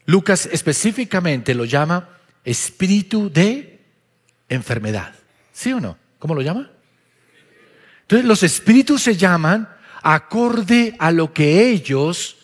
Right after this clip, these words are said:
van manifestando. Por ejemplo, así como hay un espíritu de enfermedad que mantiene a una mujer encorvada por dieciocho años, ¿será que hay un espíritu de mentira cuando una persona no puede decir la verdad y constantemente está diciendo mentiras, aunque no tenga necesidad de decirlas?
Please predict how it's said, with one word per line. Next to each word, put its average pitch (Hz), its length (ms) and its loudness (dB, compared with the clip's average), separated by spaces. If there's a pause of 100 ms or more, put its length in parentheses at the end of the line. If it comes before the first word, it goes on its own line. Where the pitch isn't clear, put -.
(280)
van 165 540 0 (260)
manifestando. 139 1080 -4 (320)
Por 160 100 -2
ejemplo, 151 480 -2 (440)
así 143 220 0
como 208 220 0
hay 208 100 0
un 208 60 -2
espíritu 196 340 -2
de 185 80 4
enfermedad 156 560 0
que 151 80 -4
mantiene 151 340 0
a 190 40 -4
una 190 100 -4
mujer 170 260 -2
encorvada 156 640 0 (220)
por 156 160 0
dieciocho 175 520 0
años, 135 440 -4 (320)
¿será 160 220 0
que 180 100 -2
hay 180 120 0
un 175 80 0
espíritu 175 360 -2
de 160 120 0
mentira 170 680 -2
cuando 143 200 -2
una 156 120 -4
persona 160 400 -4 (420)
no 151 220 -2
puede 170 200 0
decir 160 240 0
la 160 80 2
verdad 143 220 0
y 160 60 -2
constantemente 151 600 -4
está 151 140 -2
diciendo 156 260 -2
mentiras, 147 500 -2
aunque 143 280 -4
no 143 100 -6
tenga 151 220 -2
necesidad 135 340 -4
de 135 40 -2
decirlas? 156 580 -8